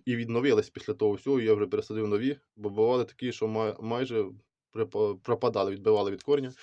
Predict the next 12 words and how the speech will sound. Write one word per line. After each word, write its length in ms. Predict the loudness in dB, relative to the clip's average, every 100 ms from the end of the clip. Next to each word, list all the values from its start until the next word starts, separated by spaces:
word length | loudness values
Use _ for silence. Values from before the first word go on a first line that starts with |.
| -20 -20 -20 -20 _
через 260 | -2 -2
дію 220 | -4 -4
гербіциду. 540 | -2 -2 -4 -4 -4 -6 -18 -20 -20 _ _ _ _ _ _
Ось 180 | -2 -2
такі 340 | -4 -4 -4 -6 _ _ _
ці 120 | -8
препарати 600 | -2 0 4 4 4 -2 -8 -16 -20 -20 _ _ _
мені 260 | 0 2 2
допомогли. 640 | 0 0 0 0 0 -4 -6 _
Це 140 | 0
біостимулятори 800 | 2 4 4 4 2 2 2 -2 -4 -12 -20 -20 _ _ _ -20 -20 -10
росту. 460 | -4 -2 -4 -10